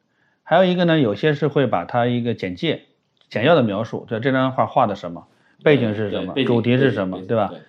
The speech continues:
Speaker 1: 这个会做一个提要，会，会弄，也是为了就是便于观众，尤其是一些爱好者，不是说专业人士，对吧？他能够去理解它。你看我们那展签做的也比较大，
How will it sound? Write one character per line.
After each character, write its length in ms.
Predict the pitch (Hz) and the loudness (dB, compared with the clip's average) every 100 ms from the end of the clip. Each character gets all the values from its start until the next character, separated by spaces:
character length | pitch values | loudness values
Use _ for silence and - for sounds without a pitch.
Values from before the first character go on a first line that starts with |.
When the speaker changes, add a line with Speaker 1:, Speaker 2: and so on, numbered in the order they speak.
| _ _ - | _ _ -4
Speaker 1:
这 80 | |
个 80 | 185 | 0
会 160 | 156 147 | 2 2
做 100 | 120 | 2
一 40 | |
个 80 | 110 | 0
提 160 | - 107 | -4 0
要， 260 | 147 135 | 2 2
会， 220 | 101 104 | -2 -8
会 120 | 95 98 | -6 -6
弄， 200 | 92 87 | -6 -6
也 140 | 104 | -4
是 100 | 101 | 0
为 160 | 180 180 | 2 4
了 160 | 120 | 4
就 140 | 110 123 | 2 -2
是 160 | - | -4
便 360 | 107 156 135 117 | -4 0 0 0
于 140 | 104 110 | -2 -2
观 380 | - 127 131 | 2 2 2
众， 180 | 127 95 | 0 -2
尤 120 | 101 | -2
其 100 | 131 | 0
是 280 | 139 131 110 | 0 0 0
一 80 | 120 | -4
些 100 | 123 | -2
爱 140 | 135 135 | 0 2
好 160 | 113 | 0
者， 240 | 98 60 - _ _ _ - | -4 -8 -12 _ _ _ -2
不 140 | 135 | 0
是 120 | 165 | 2
说 140 | 143 151 | 2 2
专 240 | 160 180 | 4 4
业 80 | 135 | 2
人 180 | 90 87 | 0 -6
士， 140 | - | -14
对 160 | 92 92 | -10 -10
吧？ 80 | 85 | -6
他 140 | 117 | -4
能 160 | 113 127 | -2 0
够 160 | 120 | -2
去 160 | 110 104 | -2 -6
理 200 | 90 127 | -4 -4
解 160 | 117 | -4
它。 160 | - - _ _ _ - | -8 -14 _ _ _ -10
你 80 | |
看 120 | 110 170 | 2 2
我 60 | |
们 60 | 135 | 4
那 100 | 165 | 2
展 160 | 98 | -2
签 180 | 90 135 | -4 -2
做 120 | 143 | 0
的 60 | 117 | 0
也 40 | 117 | -2
比 80 | |
较 120 | 98 - | -6 -8
大， 300 | 113 95 | -10 -10